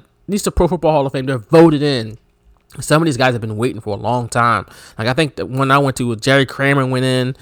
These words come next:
and he's a center for the Packers. This guy last played, like, in the seventies, and he's finally getting in twenty eighteen. Um,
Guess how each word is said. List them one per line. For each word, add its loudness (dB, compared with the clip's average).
and -8
he's -4
a -8
center 2
for -2
the -2
Packers. 2
This -4
guy 2
last 2
played, 0
like, -4
in -8
the -6
seventies, -2
and -12
he's -6
finally 0
getting 0
in -4
twenty -2
eighteen. -4
Um, -6